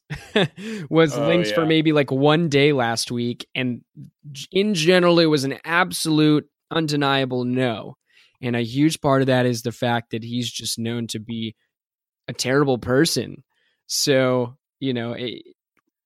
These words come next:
Speaker 2: Yeah, I
Speaker 1: Adam,
Speaker 2: hate him.
Speaker 1: Adam,
Speaker 2: I hate him a lot.
Speaker 1: Right. <laughs> Right. So, um, you know, he actually, so really, really funny side story. So he was getting massages, and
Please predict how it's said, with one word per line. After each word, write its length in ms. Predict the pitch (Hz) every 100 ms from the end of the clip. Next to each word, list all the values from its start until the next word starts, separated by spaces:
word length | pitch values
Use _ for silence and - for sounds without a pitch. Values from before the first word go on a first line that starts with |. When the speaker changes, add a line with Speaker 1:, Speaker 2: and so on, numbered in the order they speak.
| - -
Speaker 2:
Yeah, 60 |
I 40 | 110
Speaker 1:
Adam, 180 | 117 131
Speaker 2:
hate 140 | 104
him. 160 | 101 101
Speaker 1:
Adam, 260 | 160 175 160
Speaker 2:
I 120 | 117
hate 140 | 110
him 100 | 104
a 60 | 98
lot. 300 | 95 95 98
Speaker 1:
Right. 240 | 190 135 143 - - -
<laughs> 80 | 190 - 226 226 -
Right. 260 | 190 180 - 170 139 127
So, 520 | - 170 156 156 123
um, 520 | 147 147 139 127 120 - _ _ _ _ _
you 100 | 156
know, 100 | 165
he 160 | 151 208
actually, 560 | - - 185 196 165 - - -
so 320 | - 196 175 - _ _ _ _ _ _ _
really, 520 | 147 151 208 240 156
really 300 | 120 156 190
funny 300 | 165 156 147
side 360 | 131 - 120 214
story. 340 | - 147 127
So 140 | 127 135
he 260 | 123 185
was 180 | 240 233
getting 240 | 180 170 147
massages, 840 | 123 - 208 240 160 120 110 - _ _ _
and 380 | 156 147 139 131